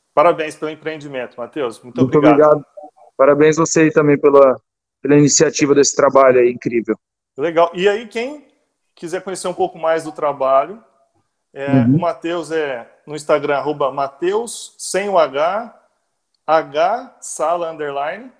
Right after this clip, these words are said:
Speaker 2: Isso.
Speaker 1: É, Mateus Desconstruído, né?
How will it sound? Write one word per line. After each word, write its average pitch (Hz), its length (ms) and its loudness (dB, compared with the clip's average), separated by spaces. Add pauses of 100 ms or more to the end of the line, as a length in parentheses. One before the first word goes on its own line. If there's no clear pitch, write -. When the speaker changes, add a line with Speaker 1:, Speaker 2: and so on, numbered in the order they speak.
(760)
Speaker 2:
Isso. - 460 -6 (640)
Speaker 1:
É, 131 340 -8
Mateus 156 360 -8
Desconstruído, 139 720 -10
né? 123 120 -16